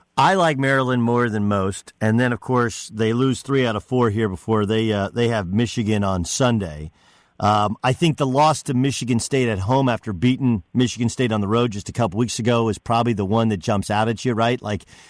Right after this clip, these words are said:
look, you're gonna lose some road games. Losing to Ohio State, losing even to Rutgers. I mean, those, those are good, really good home teams. Uh, maybe not empirically great teams. But I, I find it hard to get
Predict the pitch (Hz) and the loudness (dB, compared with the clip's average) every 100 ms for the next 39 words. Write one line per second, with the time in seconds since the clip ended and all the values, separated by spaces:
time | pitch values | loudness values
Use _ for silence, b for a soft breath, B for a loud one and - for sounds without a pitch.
0 | B - 123 113 120 151 143 143 131 147 | B -2 0 2 0 2 2 0 0 0
1 | 131 123 113 117 113 117 110 - b b | 2 2 2 0 0 0 -2 -8 b b
2 | b b 127 131 151 135 135 135 - 135 | b b 2 2 2 2 2 0 0 -2
3 | 127 131 135 147 139 165 147 143 - 139 | 0 0 0 2 2 0 2 0 2 0
4 | 135 - - - 107 120 123 131 147 - | 0 -2 -10 -6 0 0 2 0 0 0
5 | 139 135 101 95 143 135 160 175 143 151 | 0 0 0 0 0 2 2 4 2 0
6 | 139 110 _ - 139 139 131 - 143 117 | 0 -4 _ 0 2 4 0 0 0 2
7 | 110 110 - b b b - 101 113 127 | 2 -2 -8 b b b 0 0 2 0
8 | 127 - 135 117 147 139 107 120 90 107 | 0 -2 -2 -2 0 0 0 -4 -2 -2
9 | 104 - 113 101 95 - b b b b | -2 -4 -2 0 -2 -4 b b b b
10 | 135 135 - 143 135 160 180 190 180 - | 2 2 0 -4 -2 0 0 0 -2 -8
11 | - 151 160 143 147 113 139 | -2 0 0 -2 -4 0 0